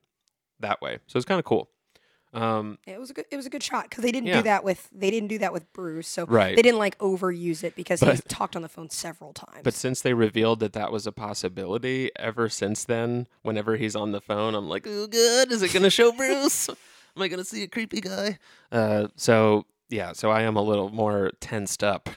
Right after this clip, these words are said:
Speaker 2: Yeah.
Speaker 1: now.
Speaker 2: Well, and, and we haven't seen him talk to, we, we don't know how many people the grabber has
Speaker 1: On
Speaker 2: grabbed,
Speaker 1: the other
Speaker 2: so
Speaker 1: side, quote unquote.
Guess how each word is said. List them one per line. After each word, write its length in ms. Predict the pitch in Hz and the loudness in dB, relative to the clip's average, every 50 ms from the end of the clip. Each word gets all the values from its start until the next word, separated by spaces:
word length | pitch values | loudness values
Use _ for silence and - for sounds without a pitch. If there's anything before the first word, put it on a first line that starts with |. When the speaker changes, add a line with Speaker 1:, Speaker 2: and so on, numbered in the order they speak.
| _ _ | _ _
Speaker 2:
Yeah. 100 | 208 - | -10 -6
Speaker 1:
now. 240 | 104 98 98 - - | -2 0 2 2 2
Speaker 2:
Well, 100 | - - | 2 0
and, 200 | 233 226 214 - | 0 -2 -4 -6
and 120 | - 233 220 | -8 -6 -4
we 100 | 214 185 | -2 0
haven't 400 | 208 247 285 302 247 - _ - | 0 0 0 -2 -4 -4 _ -4
seen 180 | - 220 214 | -2 0 0
him 140 | 196 196 185 | 0 0 0
talk 260 | - - 185 180 - - | -2 -2 -4 -4 -4 -6
to, 200 | - 180 175 170 | -8 -8 -8 -6
we, 200 | 165 185 190 185 _ | -6 -6 -6 -6 _
we 80 | 214 | 2
don't 220 | 202 220 269 269 196 | 4 4 4 4 2
know 120 | 202 196 | 0 -2
how 200 | 185 - - 208 | -2 -2 -2 -2
many 340 | 214 214 202 190 180 175 175 | -2 0 -2 -2 -4 -4 -6
people 560 | - - - 240 226 - 190 170 165 165 - _ | -10 -10 -12 -10 -8 -8 -10 -10 -10 -14 -18 _
the 240 | _ 190 180 175 175 _ _ _ _ _ _ _ _ | _ -10 -10 -10 -10 _ _ _ _ _ _ _ _
grabber 420 | - - 208 185 185 190 196 185 - | -2 0 2 2 2 -2 -4 -6 -6
has 180 | - 175 160 | -8 -6 -4
Speaker 1:
On 120 | - 117 - | -2 0 2
Speaker 2:
grabbed, 260 | 185 214 233 190 170 | 4 4 4 4 2
Speaker 1:
the 40 | 120 | 2
other 200 | 110 113 107 104 | 4 4 4 6
Speaker 2:
so 120 | - - | 4 4
Speaker 1:
side, 500 | - 120 123 120 120 113 110 107 101 - | 4 4 2 2 2 0 0 -2 -2 -4
quote 180 | - 110 104 98 | -6 -6 -6 -6
unquote. 420 | 95 87 - - 92 87 92 - | -6 -10 -12 -12 -12 -12 -12 -14